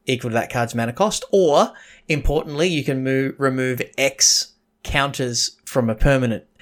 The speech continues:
So you remove the counters from Invasion of Alara, which lets you cast Awake-, Awaken the Maelstrom.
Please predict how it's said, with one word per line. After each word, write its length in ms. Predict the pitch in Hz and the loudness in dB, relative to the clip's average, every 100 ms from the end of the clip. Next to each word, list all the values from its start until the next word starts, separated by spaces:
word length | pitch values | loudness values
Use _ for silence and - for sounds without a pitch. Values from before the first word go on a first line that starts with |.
| - - | -20 -8
So 160 | - | -2
you 160 | 127 120 | -2 0
remove 580 | 120 120 143 170 170 165 | -2 0 2 4 4 2
the 100 | 147 | 0
counters 580 | 143 135 139 143 123 | 2 0 2 0 -2
from 200 | - 131 | -2 0
Invasion 440 | 120 113 120 117 117 | 0 0 0 -2 -4
of 60 | |
Alara, 500 | 110 110 113 143 269 - _ | -2 0 0 0 -2 -8 _
which 180 | 135 123 | -8 -4
lets 220 | 135 - | -4 -4
you 120 | 139 | -10
cast 460 | 123 117 139 170 - - - - - - | -4 0 0 0 -6 -18 -20 -20 -16 -4
Awake-, 440 | 120 - 110 - _ - | -4 -2 -4 -6 _ -4
Awaken 400 | 147 123 117 143 | 0 2 0 -2
the 60 | 143 | 0
Maelstrom. 540 | 190 262 - 139 - | 4 4 2 -2 -6